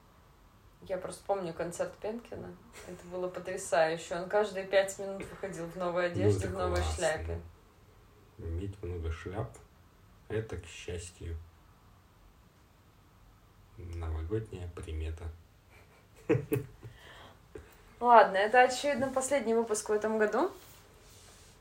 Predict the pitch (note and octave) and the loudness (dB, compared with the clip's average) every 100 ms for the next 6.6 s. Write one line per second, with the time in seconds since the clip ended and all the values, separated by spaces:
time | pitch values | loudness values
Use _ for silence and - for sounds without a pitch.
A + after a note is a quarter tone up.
0 | - - - - - G3 G3 G3 F#3+ G3 | -20 -20 -20 -12 -4 -2 0 2 2 2
1 | F#3+ F3+ F3 - - - G#3+ G#3+ F3 D#3+ | 2 0 -4 -10 -14 -4 -2 2 2 2
2 | D#3 - F#3+ D#4 - - - G#3+ A#3 G#3+ | -2 2 4 4 -2 -12 -10 2 4 4
3 | G#3 A3 G3+ G#3+ G#3 G#3 G3+ G3 - E3+ | 6 6 6 6 4 0 -2 -2 -4 -6
4 | F#3 - - - - - - - - - | -6 -12 -16 -16 -16 -18 -20 -20 -20 -4
5 | A3 G#3+ F3 A3+ F#4 F4+ B3 A#3+ D#4 D4+ | 0 2 6 6 6 6 2 4 4 4
6 | - C4 C4 F#3+ F3 E3+ | 2 0 4 4 4 -4